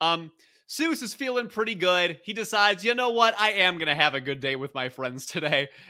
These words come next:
And as he forgets to tie his shoe and Mabel and Dipper run inside, they get completely separated as the Time Police, or whatever they're called, have arrived and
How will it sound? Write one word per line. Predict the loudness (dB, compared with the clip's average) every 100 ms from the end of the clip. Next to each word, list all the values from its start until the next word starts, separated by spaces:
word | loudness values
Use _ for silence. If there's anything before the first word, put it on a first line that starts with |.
| -4
And | 0
as | 0
he | -2
forgets | -6 -6 -6 -8
to |
tie | -4 0 0
his | -2 -8
shoe | -4 -2 -2 -4 -8 -8
and | -4
Mabel | 0 0 0 -6
and | -4
Dipper | -6 -4 -2
run | -2 -4
inside, | -8 -4 0 0 -2 -4 -12 _ _
they | 0 2
get | 0 -2
completely | -10 -6 -6 -4 -4
separated | 0 0 2 0 2 2 0 -2
as | 4 6 6 2 -6 _ _ -14
the |
Time | 0 6 6 4
Police, | 0 0 0 0 -2
or | -2
whatever | 0 0 0
they're | -4
called, | 0 2 2 0 -6 _ _ _ _
have | -2 0
arrived | 0 0 2 0 -2 -4
and | -6 -6 -8 -12 -16